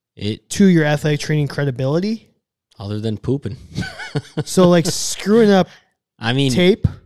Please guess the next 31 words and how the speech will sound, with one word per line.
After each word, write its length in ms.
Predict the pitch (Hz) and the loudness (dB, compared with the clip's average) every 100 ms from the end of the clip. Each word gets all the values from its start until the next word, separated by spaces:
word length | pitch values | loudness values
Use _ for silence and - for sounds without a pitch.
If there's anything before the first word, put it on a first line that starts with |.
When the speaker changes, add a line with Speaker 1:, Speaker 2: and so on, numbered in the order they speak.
| _ _ 147 | _ _ -4
Speaker 2:
Like, 180 | 156 147 | -2 -2
like, 180 | 131 127 | -4 -4
"Oh 120 | 147 | -6
my 140 | 139 123 | -4 -4
God, 180 | 135 | -4
I 100 | 131 | -4
gotta 220 | 131 131 127 | -4 -4 -4
redo 240 | 131 127 | -4 -4
this 160 | 123 - | -6 -8
piece 240 | 123 120 | -10 -10
of 80 | 110 | -12
tape." 300 | 113 104 104 - _ _ 110 | -12 -14 -16 -20 _ _ -10
Speaker 1:
I 100 | 135 | -4
mean, 240 | 147 127 - | -4 -6 -6
obviously, 460 | 127 131 127 127 110 | -4 -2 -2 -2 -2
like, 200 | 104 175 | -2 -2
Speaker 2:
Is 100 | 165 | 0
that 160 | 202 | 0
the 80 | 190 | 0
worst? 420 | 156 120 - - _ | 0 -2 -10 -16 _
Speaker 1:
like, 300 | 117 110 104 | -4 -4 -2
doing 320 | 127 131 127 | 0 0 0
something 560 | 113 - 113 120 113 104 | -4 -6 -6 -6 -6 -6
that 160 | 98 | -8
hurts 460 | 87 - 107 113 - | -10 -8 -6 -6 -8
the 160 | 120 117 | -6 -6
athlete 420 | 120 127 127 123 _ | -8 -8 -8 -8 _
would 320 | 113 110 101 | -10 -10 -8
be 180 | - 101 | -10 -10
worse, 640 | 98 95 101 113 - - - _ _ _ - | -8 -10 -6 -6 -8 -14 -16 _ _ _ -12
but 240 | 104 | -12